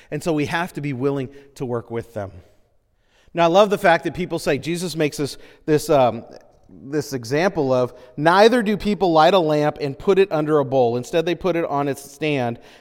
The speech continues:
and it gives light to everyone in the house." Coming as a lighting designer, I can tell you, here's the joy of dealing with light. If you take a light and you put it under something, what does light do?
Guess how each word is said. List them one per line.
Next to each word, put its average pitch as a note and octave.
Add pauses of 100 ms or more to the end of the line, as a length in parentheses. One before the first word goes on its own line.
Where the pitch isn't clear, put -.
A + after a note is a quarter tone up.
and C#3
it D#3
gives D#3
light C#3+
to D#3+
everyone C3
in A#2+
the A#2+
house." B2 (680)
Coming A3
as F#3
a E3
lighting D#3+
designer, F3
I D#3
can B2+
tell E3
you, F3
here's F3
the D3+
joy C#3+
of C#3+
dealing C#3+
with C3+
light. C#3+ (360)
If C3+
you F3
take G#3
a A3
light C#3+
and B2
you A#2+
put A3+
it E3
under C3
something, B2
what C#3
does D3
light C3
do? A2+